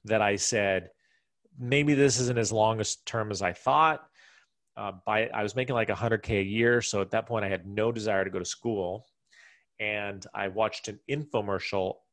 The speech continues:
incidentally, one night about how to buy real estate with no money down. And I really didn't have any money. I was spending it all. And I was like, "Well, I could do that." So I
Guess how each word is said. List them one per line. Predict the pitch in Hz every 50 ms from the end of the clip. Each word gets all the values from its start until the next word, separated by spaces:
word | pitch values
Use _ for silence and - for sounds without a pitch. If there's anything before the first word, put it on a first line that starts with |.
| _ -
incidentally, | - - 123 110 - - 104 98 98 - - 98 98
one | 95 98 98 95
night | 95 95 92 95 98
about | 95 95 95 95
how | - - 117
to | 113 113
buy | - 107 98
real | 95 98 107 117 127
estate | 120 - - - 95 -
with | 101 98 -
no | 104 107 101 98
money | 98 95 95 95 92
down. | 92 95 98 104 92 85 87 98 143 - _ _ -
And | 104 104
I | 104
really | 104 104 107 98 95
didn't | 87 90 85
have | 92 98 101 92
any | 87 85
money. | 82 85 85 90 98 98
I |
was | 90 90 -
spending | - - 104 98 95 90
it | 90 92
all. | 87 85 85 92 98 - _ _ - - - - - - - - - _ _ _ _
And | 120 113 110 110
I |
was | 107 101
like, | 110 110 110
"Well, | 143 185 240
I | 311
could | - 285 -
do | - 104 92
that." | 95 95 113 - 95 - -
So | - - 117
I | 107